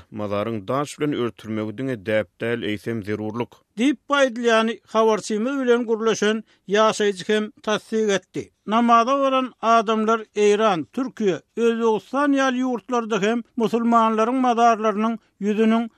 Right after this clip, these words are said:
Speaker 2: daş bilen örtülýänligini, at familiýanyň ýazylýanlygyny,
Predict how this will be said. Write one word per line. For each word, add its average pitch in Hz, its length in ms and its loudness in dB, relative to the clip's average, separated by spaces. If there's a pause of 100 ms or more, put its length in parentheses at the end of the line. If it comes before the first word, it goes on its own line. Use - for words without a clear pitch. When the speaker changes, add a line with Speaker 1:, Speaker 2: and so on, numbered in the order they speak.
(160)
Speaker 2:
daş 262 340 2
bilen 240 220 0
örtülýänligini, 208 960 0 (160)
at 262 280 2 (100)
familiýanyň 240 640 2 (160)
ýazylýanlygyny, 208 840 0